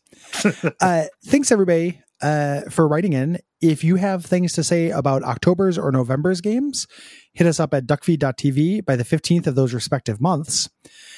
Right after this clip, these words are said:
Speaker 2: Uh, the October games are Devotion, Strangeland, and The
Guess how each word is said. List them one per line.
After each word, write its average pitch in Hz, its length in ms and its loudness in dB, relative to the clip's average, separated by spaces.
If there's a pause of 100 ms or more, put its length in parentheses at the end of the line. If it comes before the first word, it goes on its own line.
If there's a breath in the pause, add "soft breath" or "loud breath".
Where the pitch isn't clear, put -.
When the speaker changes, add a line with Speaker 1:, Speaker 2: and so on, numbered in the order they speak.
(240 loud breath)
Speaker 2:
Uh, 127 360 0 (100)
the 147 120 4
October 170 380 2
games 156 440 0
are 127 480 0 (120)
Devotion, 156 640 0 (520)
Strangeland, 196 880 0
and 131 180 2
The 156 100 -6